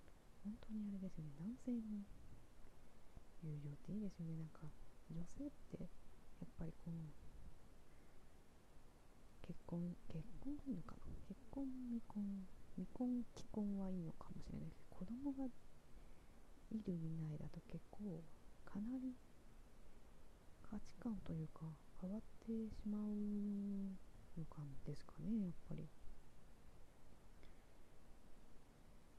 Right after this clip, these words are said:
別に何かあったわけでもないんですけど、やっぱり疎遠になってしまう。やっぱりそうですよね。やっぱ遊びに行くっ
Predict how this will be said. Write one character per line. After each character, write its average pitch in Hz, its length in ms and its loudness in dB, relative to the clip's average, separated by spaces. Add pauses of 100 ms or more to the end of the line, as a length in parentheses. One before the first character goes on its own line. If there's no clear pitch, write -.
別 190 180 2
に 180 220 4 (340)
何 233 140 6 (240)
か 214 80 2
あ - 0 -
っ 196 40 4 (240)
た 202 100 4
わ 185 160 2
け - 100 0
で 180 60 4
も 180 120 4
な 180 120 4
い - 20 4
ん 175 100 4
で 170 60 -2
す - 80 -2
け - 80 0
ど、 170 80 2
や 170 80 4
っ - 80 -4
ぱ 175 80 0
り 170 60 0
疎 - 180 0
遠 190 320 6
に 247 140 4
な 254 60 4
っ 233 40 2
て - 160 -2
し - 140 -4
ま 160 100 2
う。 147 80 0 (160)
や 160 60 2
っ - 80 -2
ぱ 190 60 4
り 165 120 2
そ 202 80 2
う - 20 0
で 151 80 -2
す - 100 -6
よ 147 60 0
ね。 160 140 0 (2000)
や 160 60 0
っ - 20 0
ぱ 160 100 -2
遊 240 80 4
び 269 80 8
に 254 160 6
行 - 60 -2
く - 100 0
っ - 40 -2